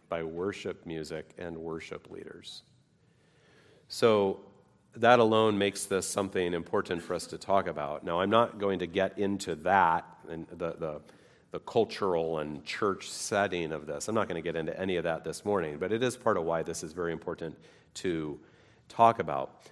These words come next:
But then we can add to that two other reasons. So secondly, outside of the leadership and preaching of pastors, nothing has a larger impact on the whole church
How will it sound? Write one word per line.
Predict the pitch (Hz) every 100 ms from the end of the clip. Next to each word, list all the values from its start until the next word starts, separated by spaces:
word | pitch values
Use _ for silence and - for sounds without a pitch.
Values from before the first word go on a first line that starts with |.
| -
But | 120
then | 135
we | 135
can | 131
add | 117 123 120
to |
that | 104 95 92
two | - 113
other | 104
reasons. | 95 92 90 87 90 - - - -
So | - 101
secondly, | 131 117 113 101 92 87 - - - _ -
outside | 120 139 156 - 123 110 107
of | 98
the |
leadership | 104 113 110 110 -
and | 95
preaching | 117 110 110
of | 90
pastors, | 85 104 98 - - 82 85
nothing | 95 98 107 113 117 104
has | 95 101 101 95
a |
larger | 90 95 92 87
impact | 92 90 85 -
on | 87
the |
whole | 82 80
church | - 85 73 - -